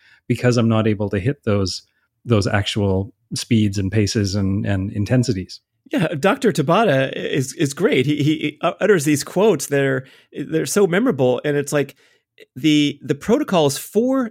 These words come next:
Speaker 2: minutes long.
Speaker 1: Yeah.
Speaker 2: That's it. And you, you go to any gym and you see a sign on the board, "The Tabata class starts at nine A M," and then there's another Tabata class at eleven, and they, they're going for an hour with this magical protocol of twenty seconds on,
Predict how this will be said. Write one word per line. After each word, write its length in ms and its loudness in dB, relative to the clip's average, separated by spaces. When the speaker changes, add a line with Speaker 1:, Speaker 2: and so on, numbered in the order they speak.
Speaker 2:
minutes 560 -2
long. 480 -2
Speaker 1:
Yeah. 280 0
Speaker 2:
That's 180 -4
it. 340 -2
And 240 0
you, 60 0
you 180 -4
go 180 4
to 280 2
any 180 4
gym 320 2
and 80 0
you 80 2
see 240 2
a 60 2
sign 340 0
on 80 0
the 80 0
board, 240 2
"The 80 2
Tabata 480 0
class 300 0
starts 260 0
at 100 -2
nine 240 -2
A 180 -2
M," 220 -2
and 120 0
then 80 0
there's 180 2
another 260 2
Tabata 440 -2
class 320 -2
at 80 0
eleven, 380 0
and 120 2
they, 220 2
they're 200 2
going 520 0
for 200 -2
an 200 0
hour 580 0
with 240 0
this 240 0
magical 540 0
protocol 460 0
of 100 -6
twenty 260 2
seconds 440 -2
on, 460 -2